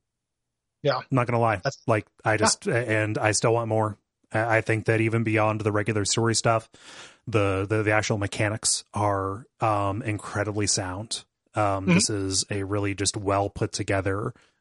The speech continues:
Speaker 2: version of this kind of game. Like, you know, even if you strip away, like, the stuff that is special about your first go at it.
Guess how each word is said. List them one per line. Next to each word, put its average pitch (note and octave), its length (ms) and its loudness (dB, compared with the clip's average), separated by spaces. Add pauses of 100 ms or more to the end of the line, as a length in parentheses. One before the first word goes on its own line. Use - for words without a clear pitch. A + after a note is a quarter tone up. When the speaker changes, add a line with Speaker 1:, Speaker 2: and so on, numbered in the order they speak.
Speaker 2:
version G2+ 720 -2 (220)
of G2 500 -2
this G2 180 -2
kind F#2+ 240 -6
of F2+ 120 -12
game. G#2 420 -4 (160)
Like, G2+ 260 -2
you G2+ 100 -6
know, F#2 200 -6 (600)
even G2+ 180 -2
if F#2+ 80 -4
you F#2 60 -2
strip - 220 -4
away, F#2+ 300 -2
like, F#2 200 -6
the G#2 80 -4
stuff - 240 -2
that G#2+ 100 -8
is A2 100 -2
special C#3+ 380 -2
about C3+ 180 -2
your D#3 100 0
first - 280 -2
go G#2+ 180 0
at B2 160 -8
it. - 240 -10